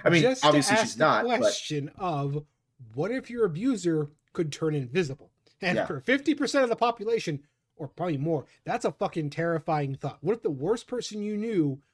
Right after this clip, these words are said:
Speaker 2: was invisible?
Speaker 1: What's funny is I just, I don't even think of the Invisible Man as being in the same, like, state.
Speaker 2: Because
Speaker 1: You know,
Speaker 2: it's good.
Speaker 1: not just 'cause it's good, but also 'cause it's, it's,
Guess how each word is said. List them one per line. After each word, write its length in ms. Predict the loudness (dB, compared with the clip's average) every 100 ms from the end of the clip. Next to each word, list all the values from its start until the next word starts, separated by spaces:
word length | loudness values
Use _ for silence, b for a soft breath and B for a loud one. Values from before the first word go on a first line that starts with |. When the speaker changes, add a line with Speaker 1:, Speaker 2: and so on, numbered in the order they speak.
| _
Speaker 2:
was 380 | -6 0 0 0
invisible? 640 | -4 -4 0 0 -2 -10 _ _ _
Speaker 1:
What's 140 | -8
funny 280 | 2 2 2
is 140 | -6
I 120 | -4 -6
just, 340 | -6 -10 -8
I 100 | -6
don't 340 | -4 -2 -2 -2
even 240 | -4 -8
think 300 | -8 -8 -8
of 80 | -6
the 80 | -6
Invisible 360 | -6 -6 -6 -6
Man 340 | -6 -4 -4
as 140 | -6
being 300 | -6 -8 -6
in 100 | -8
the 80 | -8
same, 520 | -6 -2 -2 -2 -6 -12 _ _ _ 4
like, 220 | 4 4 -8 _ _ -4
state. 460 | 2 2 2 -6 -16 _ _ _
Speaker 2:
Because 280 | -6 0 4
Speaker 1:
You 60 | 6
know, 40 |
Speaker 2:
it's 160 | 6 2
good. 760 | -2 4 8 8 6 0 -4 -6 _ _ _ _ 2
Speaker 1:
not 280 | 4 4 4
just 180 | 2 4
'cause 120 | 4
it's 140 | 4
good, 220 | 4 4
but 80 | 8
also 200 | 8 6
'cause 160 | 0 -2
it's, 220 | -2 -6 b b _ _ 0
it's, 340 | 0 -2 -10